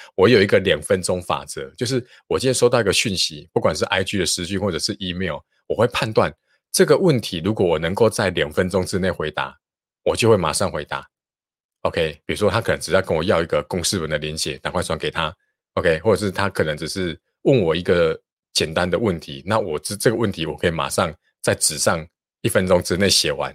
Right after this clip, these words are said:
然后回传给他。好，我认为能够在一两分钟回答完的，我就马上回。第二个，如果我发现这个我需要想一下，或者是我需要花比较多时间慢慢回信的话，比如说出版社，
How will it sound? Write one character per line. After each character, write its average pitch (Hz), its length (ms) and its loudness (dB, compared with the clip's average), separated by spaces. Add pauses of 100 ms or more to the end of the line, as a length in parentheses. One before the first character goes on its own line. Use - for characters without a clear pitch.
然 78 120 -4
后 80 300 0
回 85 140 0
传 80 160 0
给 73 160 -10
他。 73 220 -6 (280)
好， 73 220 0
我 85 140 2
认 143 160 6
为 87 100 6
能 87 100 2
够 107 80 4
在 110 160 4
一 135 100 2
两 85 140 2
分 90 140 0
钟 98 160 2
回 87 140 0
答 82 120 0
完 73 160 -2
的， 71 120 -6
我 80 100 -2
就 104 140 2
马 80 120 0
上 92 160 -2
回。 71 240 -6 (600)
第 160 160 6
二 135 60 6
个， 80 220 2 (320)
如 139 120 4
果 151 120 6
我 92 120 4
发 127 180 -2
现 151 160 2
这 147 100 0
个 117 140 4
我 76 160 -2
需 - 160 -2
要 110 220 2
想 - 500 0
一 85 80 -6
下， 90 240 0
或 110 160 0
者 95 80 -2
是 110 160 -2
我 80 160 -6
需 98 200 -6
要 95 120 2
花 101 180 0
比 80 120 -6
较 95 100 2
多 87 160 -2
时 80 180 -4
间 87 160 0
慢 90 160 0
慢 90 140 0
回 78 240 -4
信 87 240 0
的 78 80 -2
话， 78 260 0 (200)
比 82 80 -2
如 - 40 -2
说 104 120 6
出 - 200 2
版 80 220 2
社， 85 260 4